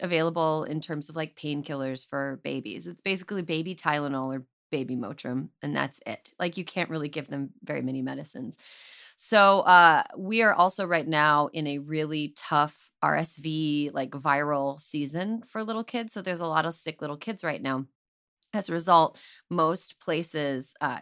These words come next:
don't have children's Tylenol or children's painkillers in stock, in my neighborhood at least. So, um, you know, I'm, it, I'm at a local Target with my whining,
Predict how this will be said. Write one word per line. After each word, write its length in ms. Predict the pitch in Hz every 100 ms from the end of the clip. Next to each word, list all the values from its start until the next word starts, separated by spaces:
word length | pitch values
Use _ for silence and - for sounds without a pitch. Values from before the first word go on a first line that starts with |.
| -
don't 340 | 151 147 143 -
have 480 | - 135 104 143 -
children's 440 | - 156 139 139 -
Tylenol 600 | 120 135 143 143 139 139
or 100 | 127
children's 420 | 135 151 135 135
painkillers 800 | - 139 127 147 127 123 147 - -
in 100 | 143
stock, 400 | 135 143 - - -
in 140 | 185
my 160 | 165 156
neighborhood 380 | 135 - 151
at 120 | 135 -
least. 380 | - - - _ - _ _ _ _ _
So, 580 | - 214 190 180 180 -
um, 340 | 175 165 160 -
you 100 | 156
know, 100 | 135
I'm, 240 | 156 165 - _ _ _
it, 160 | 196 -
I'm 160 | 180 160
at 240 | 190 214 _ _
a 80 | 180
local 280 | 175 175 196
Target 480 | 196 160 151 139 - _ _
with 360 | 165 170 185 - _ -
my 480 | 160 151 151 151 - _ _ _
whining, 800 | 165 165 180 190 202 190 185